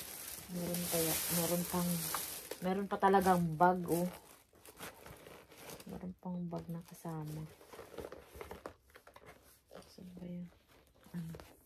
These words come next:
Mm. Meron pa talagang bag. Social lang bag. Ang social naman nito. Ang liit. Ganun lang, oh. Iga, ganun lang. Ang liit.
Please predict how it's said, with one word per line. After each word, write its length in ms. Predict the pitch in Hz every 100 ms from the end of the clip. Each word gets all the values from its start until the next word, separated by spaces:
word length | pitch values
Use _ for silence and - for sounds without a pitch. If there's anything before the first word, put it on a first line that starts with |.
| _ -
Mm. 220 | 175 165 165 - - - - - - - 85 98 - _ - - - - - - -
Meron 320 | 190 185 185
pa 120 | 185 185
talagang 400 | 180 180 165 165 156
bag. 380 | 151 147 143 - - - - - - - - - - _ - - - - - - - - _ _ - - -
Social 280 | - 214 190
lang 180 | 175 160
bag. 220 | 151 147 151 - -
Ang 100 | 180
social 280 | 226 226 254 226
naman 240 | 196 165
nito. 320 | 156 151 - 175 - - - - - - - - - _ _ _ _ _ -
Ang 140 | 202 208
liit. 240 | 202 202 - -
Ganun 320 | 190 190 196 196
lang, 100 | 196
oh. 140 | 180 180 180 175
Iga, 260 | 170 170
ganun 460 | 170 180 180 180 170
lang. 140 | 165 170 - - - - - - - - - - - - - - - _ - -
Ang 80 | 185
liit. 380 | 185 - 175